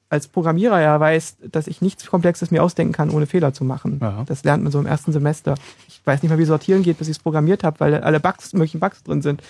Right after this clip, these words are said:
Speaker 1: Wie kann ich eine Theorie vom Denken mir als Philosophen grünen Lehnstuhl ausdenken, ohne dass ich das programmiere? Um Gottes Willen.
Speaker 2: Mhm.
Speaker 1: Ja, also muss ich's programmieren, aber das wird nicht morgen fertig sein. Das wird vielleicht in fünfzig Jahren fertig sein, vielleicht in hundert Jahren.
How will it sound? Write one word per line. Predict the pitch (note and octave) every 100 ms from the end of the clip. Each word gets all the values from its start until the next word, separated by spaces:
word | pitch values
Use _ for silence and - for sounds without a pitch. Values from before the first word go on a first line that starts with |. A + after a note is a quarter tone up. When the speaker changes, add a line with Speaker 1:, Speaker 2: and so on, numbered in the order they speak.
| - _
Speaker 1:
Wie | - D#3+
kann | E3+
ich | E3
eine | E3+
Theorie | - F3 F3 G3
vom | - - E3 D3+
Denken | E3 A#3+ F3
mir | E3
als | D#3+
Philosophen | - E3+ F3 F#3 F3
grünen | E3 F3 E3
Lehnstuhl | F3 A3 - E3
ausdenken, | - D#3 E3+ - -
ohne | E3 F3
dass | E3 E3
ich | D#3+
das | D#3+
programmiere? | - D#3 D3+ G#3 - - - -
Um | C3+
Gottes | D#4 D#4 D3 -
Willen. | G#3+ E3 C#3 C3
Speaker 2:
Mhm. | C#3 - - - -
Speaker 1:
Ja, | D#3+ -
also | E3 F#3
muss | A3
ich's | A3 -
programmieren, | E3 D3 C#3+ C3+ -
aber | D#3
das | D#3+ -
wird | F#3 G3
nicht | F3+
morgen | D3+ C#3
fertig | - F3 D#3 -
sein. | -
Das | D3 C#3
wird | E3
vielleicht | E3+ E3+
in | D#3+
fünfzig | D3 F#3 - E3
Jahren | F3 G#3+
fertig | F#3+ D#3 E3
sein, | D#3+ D3+
vielleicht | D#3+ D#3+
in | D#3+
hundert | G3 G3+ E3
Jahren. | - C#3+